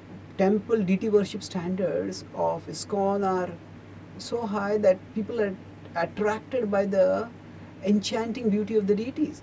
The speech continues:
And many other spiritual organizations also come to iscon to learn about the deity worship standards and to practice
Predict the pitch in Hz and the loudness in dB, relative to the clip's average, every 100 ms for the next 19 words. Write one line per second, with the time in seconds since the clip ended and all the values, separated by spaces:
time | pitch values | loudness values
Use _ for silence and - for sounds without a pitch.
0 | - - 185 220 262 254 208 240 247 - | -6 2 4 4 2 0 0 0 0 -2
1 | 220 220 208 202 202 190 175 175 - - | -2 0 0 2 2 2 0 -2 -2 -4
2 | 143 147 - - - - - - 190 202 | -4 -4 -8 -12 -16 -18 -18 2 4 4
3 | 254 214 214 220 190 - 226 220 196 208 | 2 2 2 0 -4 -4 -2 2 2 2
4 | 233 247 214 202 202 - - - 185 190 | 0 0 2 2 2 -2 -6 -2 2 2
5 | 214 196 185 190 - 143 - 175 190 185 | 2 0 -2 -6 -8 -8 -6 -4 -2 0
6 | 180 170 185 185 180 - - - - - | -2 0 2 2 0 -4 -14 -18 -18 -10
7 | - 202 - 277 233 | -2 -2 0 -4 -4